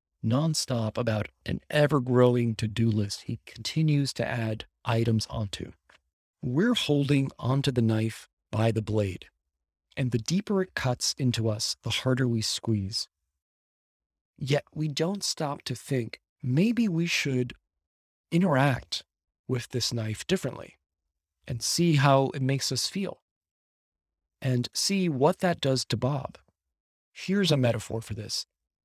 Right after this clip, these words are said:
A man once saw another man hitting himself repeatedly on the head with a hammer. And so he asked, "Why do you continue doing that?" The man with the hammer said to him,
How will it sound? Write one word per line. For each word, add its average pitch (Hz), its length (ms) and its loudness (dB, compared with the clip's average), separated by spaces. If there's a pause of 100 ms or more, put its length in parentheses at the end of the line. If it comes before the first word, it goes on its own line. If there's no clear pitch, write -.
(160)
A 131 60 0
man 160 420 4
once 143 240 2
saw 135 220 0
another 117 300 2
man 110 400 0 (340)
hitting 175 360 2
himself 135 580 0
repeatedly 135 580 2
on 123 120 4
the 113 80 4
head 117 280 2
with 120 120 -2
a 113 60 0
hammer. 107 440 -6 (1300)
And 127 120 0
so 135 180 2
he 147 180 6
asked, 120 420 -2 (260)
"Why 170 480 2
do 139 120 -2
you 139 160 0
continue 135 500 0
doing 135 300 2
that?" 110 220 -8 (1300)
The 127 80 0
man 156 500 4 (420)
with 135 240 2
the 143 80 6
hammer 113 360 0
said 113 260 -4
to 110 80 -6
him, 110 300 -4